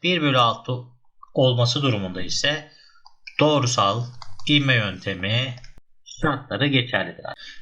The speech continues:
Ve bu çalışmamızda da yine hareket denklemimizi M çarpı ivme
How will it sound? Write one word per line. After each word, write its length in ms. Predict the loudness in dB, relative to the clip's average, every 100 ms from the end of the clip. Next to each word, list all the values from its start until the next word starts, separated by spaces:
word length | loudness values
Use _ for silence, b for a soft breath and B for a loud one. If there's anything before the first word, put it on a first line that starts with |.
| 0
Ve 120 | 0 0 -8 -12 -4
bu 140 | 0
çalışmamızda 720 | 2 2 0 -4 -4 -2 0
da 360 | 2 2 0 -8 -10 0
yine 420 | 4 4 2 -4
hareket 560 | -2 2 2 2 -4 0
denklemimizi 1000 | 0 0 -4 -8 -8 -6 0 0 0 -6 -20 _ _ _ -20 -20 0
M 220 | 2 4 0 -8 -14 -8
çarpı 460 | 0 2 2 -2 -8
ivme 760 | -8 -8 -2 2 2 2 -4